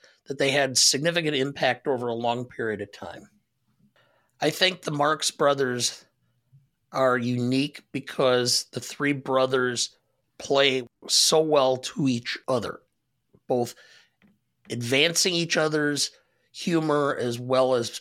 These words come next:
being supportive of each other and making each other better.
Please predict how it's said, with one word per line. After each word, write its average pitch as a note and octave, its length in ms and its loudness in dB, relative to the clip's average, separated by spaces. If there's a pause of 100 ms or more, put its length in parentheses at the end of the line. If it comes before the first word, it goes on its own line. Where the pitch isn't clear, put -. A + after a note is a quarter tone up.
being B2+ 260 0
supportive D#3 880 0
of D3 160 0
each D3 240 -2
other C3+ 480 0 (100)
and B2 440 -2 (500)
making C#3+ 300 0
each B2+ 300 -2
other A#2+ 220 4
better. G#2+ 560 -2